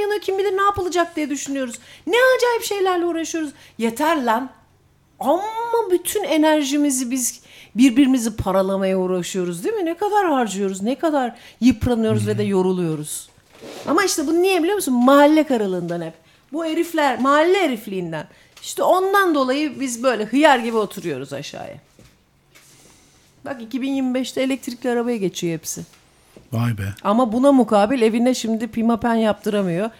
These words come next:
Speaker 1: Yani pimapen derken pencere.
Speaker 2: Şunu bak elektrikli arabaya geçiyor. Ben hatırlıyorum anne babamın çocukluğunda elektrik yoktu abi. Gaz lambasında çalışıyorlardı.
Speaker 1: Fakat
Speaker 2: Benim
Speaker 1: Hollanda
Speaker 2: babam anlatıyor. Ben gaz lambasında çalışıyordum diyor. On altı doğumlu benim babam.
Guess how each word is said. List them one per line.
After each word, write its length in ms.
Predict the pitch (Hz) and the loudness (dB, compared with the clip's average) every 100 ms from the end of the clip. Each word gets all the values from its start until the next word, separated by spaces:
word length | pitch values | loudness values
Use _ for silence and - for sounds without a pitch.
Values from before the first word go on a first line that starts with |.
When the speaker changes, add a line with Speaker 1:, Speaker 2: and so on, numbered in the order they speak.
| - | -8
Speaker 1:
Yani 200 | 185 175 | -4 -4
pimapen 500 | 175 196 190 196 190 | -4 -4 -2 -2 0
derken 360 | 220 208 170 160 - | -2 -2 -6 -6 -6
pencere. 200 | 202 196 | -2 2
Speaker 2:
Şunu 300 | 180 185 180 | 4 6 6
bak 160 | 185 | 6
elektrikli 520 | 160 165 156 190 170 190 | 4 2 2 -4 0 2
arabaya 320 | 170 170 180 | 4 4 2
geçiyor. 360 | 170 - 185 | 0 0 0
Ben 100 | 170 | 2
hatırlıyorum 440 | 180 170 170 175 170 | 2 2 0 2 2
anne 300 | 156 165 165 | 4 4 4
babamın 380 | 160 160 160 160 | 4 4 4 2
çocukluğunda 600 | 170 156 151 156 156 180 | 0 -2 -2 0 0 0
elektrik 500 | 156 151 - 180 - | 0 -2 -4 -6 -4
yoktu 260 | 135 - | -4 -2
abi. 160 | 127 147 | -2 0
Gaz 260 | 147 147 156 | 0 2 2
lambasında 540 | 147 143 - 160 156 | 2 2 0 -2 -2
çalışıyorlardı. 680 | - 120 110 107 101 104 - _ _ _ _ _ _ _ _ - | -2 -4 -4 -6 -8 -10 -14 _ _ _ _ _ _ _ _ -6
Speaker 1:
Fakat 380 | 190 190 269 185 | -4 0 0 2
Speaker 2:
Benim 100 | 180 | 4
Speaker 1:
Hollanda 220 | 143 - | 6 6
Speaker 2:
babam 160 | 160 190 | 6 6
anlatıyor. 460 | 196 196 190 185 | 6 4 4 2
Ben 160 | 147 151 | 4 4
gaz 240 | 165 170 | 4 2
lambasında 500 | 165 147 127 - 117 | 4 2 2 -2 -4
çalışıyordum 540 | - 107 104 - 104 101 | -2 -6 -6 -6 -6 -4
diyor. 140 | 107 | 0
On 80 | 135 | 2
altı 320 | 151 135 - | 4 2 -2
doğumlu 320 | 110 101 104 98 | -4 -2 -2 -4
benim 180 | 98 | -6
babam. 180 | 90 90 | -8 -10